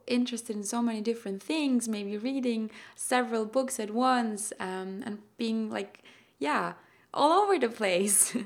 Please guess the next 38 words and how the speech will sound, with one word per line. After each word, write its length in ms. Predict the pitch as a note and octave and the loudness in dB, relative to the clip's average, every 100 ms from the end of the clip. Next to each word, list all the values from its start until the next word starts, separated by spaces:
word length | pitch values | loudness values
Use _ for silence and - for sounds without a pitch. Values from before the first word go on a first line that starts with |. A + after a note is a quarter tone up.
| - | -8
<laughs> 240 | - - - | -18 -12 0
You 80 | |
need 140 | B3+ F#4 | 2 2
to 60 | |
start 320 | - C4+ B3+ B3 | -2 -2 0 0
seeing 320 | F4 F4+ D#4 | -2 -2 0
this 260 | C4 B3 - | -2 -2 0
as 340 | G#3+ A3 G#3+ | 0 0 -2
your 140 | A3 G#3 | -4 -2
gold, 480 | A3+ A3+ G3 F3 - | 2 2 2 -2 -6
as 220 | G3 F#3+ | -10 -8
your 180 | G3 G3 | -6 -6
super 400 | - B3 A#3+ F#3+ | -4 -4 -4 -6
strength, 440 | - - F3+ F#3+ | -6 -8 -10 -10
because 300 | - G3 A3 | -14 -6 -4
it 100 | G#3+ | -2
is. 380 | G#3+ F3+ F3 - - - - - - | -2 -2 -6 -10 -14 -20 -20 -20 -4
And 500 | G#3 G#3 G#3 G#3+ G#3+ | 0 2 2 0 0
what 160 | A#3 | 2
I 60 | B3 | 4
mean 360 | B3+ D#4 F4+ D#4 | 4 2 -2 -2
by 480 | A3+ G#3+ G#3 A3+ - - | -2 -2 -4 -6 -10 -14
there's 340 | B3 A#3 A#3+ A#3+ | -2 2 4 4
no 140 | A#3 | 2
linear 300 | A#3 B3+ G#3+ | 2 2 0
path 460 | - A#3+ B3+ D4 - | -4 -6 -6 -6 -10
for 100 | G3 | -8
you 380 | F3+ F3+ F3+ F#3 | -8 -8 -8 -8
is 360 | G3+ G3 F#3+ - - - - | -8 -8 -8 -12 -18 -20 -6
I'm 140 | A#3 | 0
gonna, 380 | A#3+ A3+ A3 G#3+ | 2 2 0 -2
gonna 260 | G#3+ G#3+ G#3+ | -4 -4 0
give 160 | A#3 | 0
you 140 | C4 A#3+ | 0 -2
an 80 | G3 | -2
example 580 | F#3 G3 A#3+ C#4+ G#3+ | -2 -2 0 -2 -4
right 220 | F#3 F#3 F#3 | -4 -4 -4
now 480 | F#3+ C#4+ A3+ E3 | -2 0 0 -2